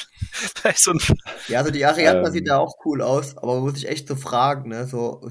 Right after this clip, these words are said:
Speaker 2: die, guck mal, der, das ist das Modernste, was, äh, Ariadna stellen kann, oder? Und sie verwenden es
Speaker 3: Ja.
Speaker 2: zum Abbau von Stein.
Speaker 1: Ja.
Speaker 2: What?
Speaker 3: Ja, ja, brauchen sie ja. Hier, Thesium, die leben davon, die brauchen das ja. Das ist ja wichtig, wichtiger als alles andere. Also von daher ist das schon verständlich, finde ich schon.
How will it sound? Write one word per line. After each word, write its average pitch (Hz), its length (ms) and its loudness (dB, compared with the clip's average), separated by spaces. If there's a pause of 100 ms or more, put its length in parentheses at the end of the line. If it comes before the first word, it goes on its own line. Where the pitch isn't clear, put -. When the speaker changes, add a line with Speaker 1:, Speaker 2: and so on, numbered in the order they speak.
Speaker 2:
die, 131 200 -12
guck 139 140 -4
mal, 135 120 0
der, 113 200 0
das 117 280 -6
ist 135 120 -10
das 135 140 -2
Modernste, 143 800 -2
was, 170 220 -4
äh, - 140 -10
Ariadna 143 840 -6
stellen 135 480 -4
kann, 104 280 -6
oder? 151 380 -8
Und 131 120 -4
sie 135 60 -2
verwenden 139 420 0
es 139 160 -2
Speaker 3:
Ja. 143 80 0
Speaker 2:
zum 123 100 -4
Abbau 135 400 0
von 135 160 -2
Stein. 165 280 2
Speaker 1:
Ja. 160 260 8 (160)
Speaker 2:
What? 107 160 -4 (420)
Speaker 3:
Ja, 104 300 0 (200)
ja, 180 140 -2
brauchen 180 320 2
sie - 80 4
ja. - 260 10 (600)
Hier, 113 320 2
Thesium, 170 580 2
die 123 100 -2
leben 131 300 2
davon, 104 340 4
die 95 100 -4
brauchen 123 340 2
das 101 180 2
ja. 104 60 -2
Das 95 100 -2
ist - 80 -10
ja 95 220 -4
wichtig, 139 480 -6
wichtiger 113 420 -6
als 104 180 -6
alles 117 240 -4
andere. 104 340 -4
Also - 200 -6
von 87 100 -8
daher 87 180 -2
ist 127 140 -8
das 113 80 -12
schon 110 180 -6
verständlich, 90 500 -12
finde 107 200 -10
ich 117 60 -12
schon. 87 280 -8